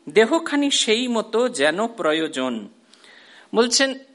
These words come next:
তাঁর সেবা, শ্রীরামকৃষ্ণ ওরকম শক্তপোক্ত সেবার জন্য আমার মতো প্যাকপ্যাকে লোক হলে হবে না, ওইরকম শক্তপোক্ত লোক দরকার। তাই মা যেন সেই রকম ভাবেই নিযুক্ত করেছিলেন। বাহুল্য ব্যাখ্যান নয় যদি তারে বলি,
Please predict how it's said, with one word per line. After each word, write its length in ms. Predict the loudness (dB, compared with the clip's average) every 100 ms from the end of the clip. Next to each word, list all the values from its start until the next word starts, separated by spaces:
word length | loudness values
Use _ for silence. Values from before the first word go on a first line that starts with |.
| _ _ _ _
তাঁর 260 | 2 2 2
সেবা, 440 | 0 0 0 0
শ্রীরামকৃষ্ণ 720 | -6 -4 -4 -4 -8 -12 -8
ওরকম 280 | -6 -6 -8
শক্তপোক্ত 680 | -10 -12 _ -8 -8 -8 -8
সেবার 380 | -6 0 0 0
জন্য 220 | -6 -4
আমার 200 | -4 -6
মতো 180 | -8 -6
প্যাকপ্যাকে 460 | -6 -2 -4 -4
লোক 180 | -4 -6
হলে 160 | -4 -2
হবে 280 | -2 -4
না, 140 | -8 -10
ওইরকম 300 | -10 -10 -12
শক্তপোক্ত 640 | -10 -10 -8 -6 -6 -4
লোক 280 | -4 -4 -2
দরকার। 380 | -2 -4 -6 -8 -10 _ -20 -20 -20 0
তাই 160 | 0
মা 320 | 2 4 4 2
যেন 280 | 0 -2
সেই 220 | -4 -4 -2
রকম 320 | -4 -4 -6
ভাবেই 440 | -6 -2 -4 -4 -14 -20 -20 -20 -20 -20 -2
নিযুক্ত 480 | 0 2 0 0 -2
করেছিলেন। 680 | 0 0 0 -2 -4 -4 -8 -16 _ _ _ _ _ 2
বাহুল্য 560 | 2 2 -4 -4 -2
ব্যাখ্যান 540 | 0 0 0 -4 -6 -4
নয় 300 | -2 -4 -6
যদি 340 | -8 -10 -6
তারে 260 | -2 -2 -2
বলি, 420 | -6 -10 -14